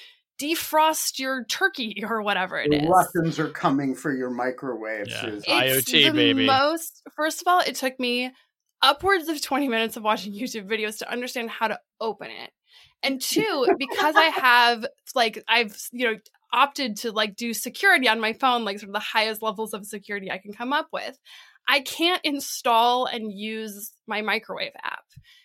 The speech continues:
Speaker 1: And so
Speaker 2: <laughs>
Speaker 1: thanks to the dumbest installment of the Internet of Things, I have secured myself against my microwave,
Speaker 2: <laughs>
Speaker 1: which now can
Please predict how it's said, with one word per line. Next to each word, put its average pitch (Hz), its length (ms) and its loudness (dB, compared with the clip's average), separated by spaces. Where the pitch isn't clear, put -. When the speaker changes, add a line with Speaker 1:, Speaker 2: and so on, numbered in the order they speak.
Speaker 1:
And 247 180 2
so 240 320 2
Speaker 2:
<laughs> 440 100 -8
Speaker 1:
thanks 302 340 4
to 233 520 -2
the 220 140 -2
dumbest 240 720 0
installment 226 680 0
of 202 200 -6
the 208 80 -6
Internet 220 440 -2
of 208 120 -6
Things, 214 600 -6
I 226 180 4
have 247 280 -2
secured 285 960 -6
myself 277 840 0
against 233 680 -2
my 254 200 0
microwave, 247 800 -4
Speaker 2:
<laughs> 370 340 4
Speaker 1:
which 269 200 -2
now 277 840 4
can 269 240 0